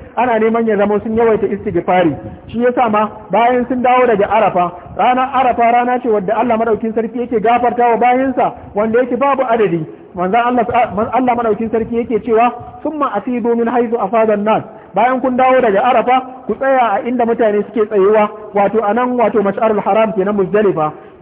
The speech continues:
"Wastaghfirullah," ku nemi gafara Allah madaukin sarki. "Inna Allaha ghafurur rahim," Allah madaukin sarki ne gafara ne kuma mai rahama ne.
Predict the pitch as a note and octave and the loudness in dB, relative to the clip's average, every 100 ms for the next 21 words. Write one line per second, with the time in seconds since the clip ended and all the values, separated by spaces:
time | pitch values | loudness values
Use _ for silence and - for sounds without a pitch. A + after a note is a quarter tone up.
0 | - - F3 F#3+ G#3 G#3+ G3+ G3 F#3 E3+ | -20 -6 -2 -2 0 -2 0 0 0 2
1 | D#3+ - - - F3+ F#3+ G3+ G#3 G#3 G#3+ | 0 -2 -12 -4 -2 0 2 2 2 0
2 | F#3+ F#3+ F#3+ F#3 F#3 E3 F3+ G3 F#3 G3+ | 0 0 0 2 2 2 0 0 -2 -4
3 | G#3+ - - C4+ C4+ B3 B3 B3 A3 A3+ | -6 -10 -8 -4 -2 0 2 2 0 -2
4 | B3+ A#3 A#3 C4 G3 - - G#3+ B3 A#3 | 0 2 2 0 -2 -6 -6 -4 0 -2
5 | B3 A3 A#3 A#3 A#3+ B3 A#3 G#3 A#3+ B3+ | 0 -2 -2 -4 -4 -4 -4 0 0 0
6 | C#4 A#3 A#3 A#3+ - - A3+ A#3+ G#3+ G#3 | 2 0 0 -4 -10 -4 0 2 4 4
7 | G#3 G3 E3 | 2 0 0